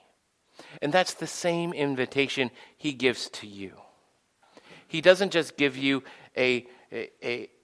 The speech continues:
a invitation to learn about him, although that's going to be important. All of our best friends, we know stuff about them.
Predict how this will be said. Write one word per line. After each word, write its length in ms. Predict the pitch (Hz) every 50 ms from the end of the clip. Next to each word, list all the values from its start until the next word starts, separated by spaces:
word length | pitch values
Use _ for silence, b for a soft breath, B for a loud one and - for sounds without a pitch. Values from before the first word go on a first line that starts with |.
| _ -
a 100 | 127 135
invitation 760 | - - 135 135 135 135 143 - - 139 135 - - 135 131
to 220 | 117 - - 120 110
learn 280 | 110 123 123 123 120 -
about 760 | - 110 92 - _ _ _ _ - 110 135 165 190 - -
him, 540 | - - - - 87 80 87 107 135 147 139 - _
although 340 | - 117 139 143 151 143 135
that's 200 | 143 160 165 -
going 300 | - 170 165 160 151 139
to 40 | 117
be 120 | 120 120
important. 440 | 107 101 - - 101 92 80 120 139
All 280 | 104 117 123 147 165 165
of 100 | 147 135
our 120 | 123 110
best 260 | 92 98 95 90 -
friends, 260 | - - 87 92 101 104
we 140 | 123 131
know 160 | 131 143 151 156
stuff 300 | - - 139 127 - -
about 500 | 78 - - - - 120 165 208 196 -
them. 260 | - 82 85 104